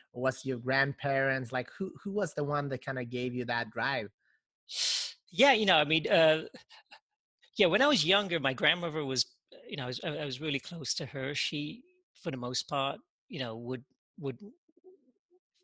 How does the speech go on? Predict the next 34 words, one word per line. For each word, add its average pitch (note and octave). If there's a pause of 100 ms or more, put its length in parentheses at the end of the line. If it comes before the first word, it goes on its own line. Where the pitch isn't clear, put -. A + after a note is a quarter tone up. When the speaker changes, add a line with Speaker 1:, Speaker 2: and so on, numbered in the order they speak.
(800)
Speaker 2:
would D3
give D3+
me C3+
some C3
of B2+
that B2
confidence, D#3+ (560)
but F3
then G3
the A3
other A#3
thing G#3
I D3+
came F3+
to C#3
realize B2+
was C3+ (220)
I F3+
didn't B3
really E3+
have D#3
a -
lot C3
of B2+
people D3
to D3
lean C#3
on, A2 (200)
you C3+
know? B2 (180)
Speaker 1:
Mm. F3
Speaker 2:
And, C#3+ (100)
and D3
so D3+